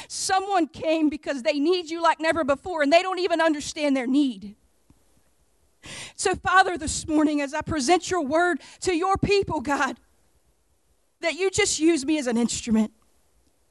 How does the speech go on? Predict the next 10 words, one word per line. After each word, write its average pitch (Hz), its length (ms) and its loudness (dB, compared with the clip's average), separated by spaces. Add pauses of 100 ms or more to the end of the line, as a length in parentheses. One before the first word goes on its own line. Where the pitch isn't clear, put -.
(760)
Because 330 200 -2
it's 359 200 -4
not 339 220 2
by 277 180 -4
me, 254 320 2 (960)
but 311 80 -6
it's 285 140 -2
by 285 160 -2
your 294 200 2
Spirit. - 720 -2